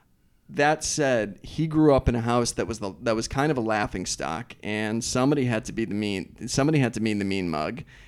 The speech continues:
and somebody had to be Law and, Law and Order guy, and he was Law and Order guy. And you know what? Nobody laughed at House Lannister once, you know, young Tywin,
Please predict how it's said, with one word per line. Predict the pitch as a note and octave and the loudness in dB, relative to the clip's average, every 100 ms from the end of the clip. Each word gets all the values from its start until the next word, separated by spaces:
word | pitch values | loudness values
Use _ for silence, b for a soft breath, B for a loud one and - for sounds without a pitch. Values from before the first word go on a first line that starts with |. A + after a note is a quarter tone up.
| b | b
and | B2 | -4
somebody | - B2 C#3 D3 | 0 4 6 6
had | C3 B2 | 4 2
to | A#2 A2+ | 2 2
be | A2+ A2+ | 0 -2
Law | G2+ G2+ G#2+ | 0 2 2
and, | G#2+ A2+ | 0 -2
Law | A#2 A#2 A#2 | 2 4 4
and | A2+ | 4
Order | G#2+ G#2 F#2 | 2 -2 -6
guy, | G#2+ D#2 E2+ D3 b b | -4 -2 -2 -4 b b
and | - A2+ | -2 2
he | A#2+ | 4
was | B2+ | 4
Law | B2 C#3 D3+ | 4 4 6
and | D#3 | 6
Order | D#3+ G#3 B2+ | 8 6 6
guy. | G#2+ E2+ F#2 b b | 2 0 -4 b b
And | - C#3 C#3+ | -2 4 6
you | C#3+ | 6
know | D#3 | 6
what? | G3+ G#3+ | 4 4
Nobody | E3+ A3+ G#3+ | 4 4 4
laughed | F#3 A3+ - | 4 4 4
at | E3+ | 4
House | C#3 B2 | 6 4
Lannister | C#3 D3 G3+ - C#3+ | 4 6 6 6 4
once, | C3 C3 - - | 4 2 0 -4
you | E3 | 2
know, | C#3+ B2+ | 4 6
young | A#2+ B2+ C3+ | 4 4 4
Tywin, | B2 C3+ D3+ D#3+ C3 B2 | 4 4 4 6 6 4